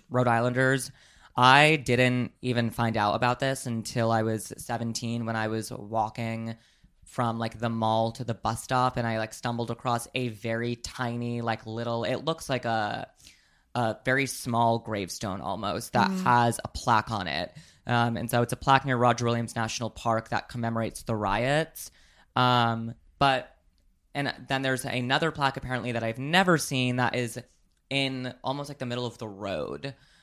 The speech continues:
Speaker 1: um, in, like, a median area. So most people have no idea that this was a thing.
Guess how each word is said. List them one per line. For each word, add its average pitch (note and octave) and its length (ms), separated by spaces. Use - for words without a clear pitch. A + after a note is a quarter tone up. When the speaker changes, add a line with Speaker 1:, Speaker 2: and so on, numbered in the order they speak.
Speaker 1:
um, A2+ 580
in, B2+ 100
like, B2+ 140
a A#2+ 80
median A2+ 400
area. D2+ 560
So B2 520
most C3+ 380
people F3+ 320
have B2+ 160
no B2+ 260
idea B2+ 240
that A2+ 140
this A2+ 160
was A2 120
a G#2 60
thing. A#2 460